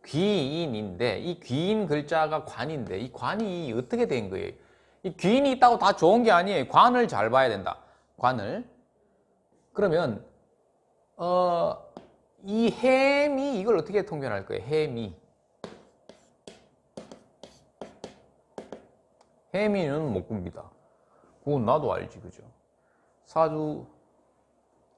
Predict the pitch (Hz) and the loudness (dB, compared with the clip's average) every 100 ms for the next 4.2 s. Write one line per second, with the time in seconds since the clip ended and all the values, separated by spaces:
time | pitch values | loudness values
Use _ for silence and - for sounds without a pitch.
0 | _ _ - 226 226 202 170 120 107 98 | _ _ -6 0 2 2 -2 -4 -4 -6
1 | - 87 95 98 - 143 131 104 107 120 | -6 -8 -8 -12 -8 -8 -8 -6 -6 -4
2 | 160 151 175 180 196 127 107 95 92 92 | -2 2 4 4 4 2 0 -2 -2 -6
3 | 87 87 - - _ _ _ _ _ - | -12 -14 -18 -20 _ _ _ _ _ -14
4 | 151 | -12